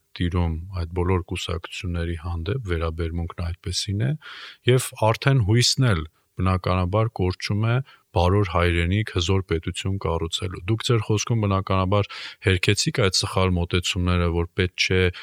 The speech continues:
գործող իշխանությունների հանդեպ հիասթափությունը տարածել հայրենիքի և պետականության գաղափարների վրա, բայց փաստ է, որ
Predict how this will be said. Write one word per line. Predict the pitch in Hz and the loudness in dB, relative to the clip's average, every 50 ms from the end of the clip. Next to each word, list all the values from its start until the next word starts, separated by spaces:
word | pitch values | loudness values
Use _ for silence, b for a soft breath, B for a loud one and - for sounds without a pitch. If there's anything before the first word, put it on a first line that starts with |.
| B B B | B B B
գործող | B 95 90 90 - 95 90 87 | B 0 0 0 2 0 0 2
իշխանությունների | 90 87 - - 92 90 87 87 85 - - 92 87 87 85 87 87 | 2 0 0 0 0 2 2 0 0 -2 -2 -2 0 0 2 0 0
հանդեպ | 82 87 87 87 87 87 87 - - | 0 0 0 0 0 0 0 0 0
հիասթափությունը | 87 85 85 - - 92 85 - - 92 - - 92 85 85 - | 0 0 0 0 0 0 -2 -2 -2 -4 -4 -4 -2 -2 -2 0
տարածել | - 85 85 85 85 82 - - 87 82 87 | 0 2 4 4 2 2 0 0 -2 -2 -2
հայրենիքի | 85 82 82 85 82 85 82 80 - - 92 | -2 -2 -2 -2 -2 -2 -4 -6 -6 -6 -4
և | 85 85 82 - | -4 -4 -4 -6
պետականության | - 92 87 - - 87 - - 87 85 87 85 - - 95 87 87 82 80 B B B B B B | -6 -8 -6 -6 -6 -6 -4 -4 -2 -2 -2 -2 -2 -2 -2 0 -2 -2 -4 B B B B B B
գաղափարների | - 92 85 85 87 - - - 87 85 85 85 85 85 85 80 | 0 2 2 2 2 0 0 0 0 2 2 2 2 2 2 2
վրա, | 87 92 113 139 156 165 B B B B B B | 2 2 4 4 2 2 B B B B B B
բայց | - 110 113 110 - | 0 0 0 0 0
փաստ | - - 131 127 - - - | 0 2 2 2 2 2 2
է, | 147 143 | 2 2
որ | 127 117 117 107 - | 4 4 2 2 0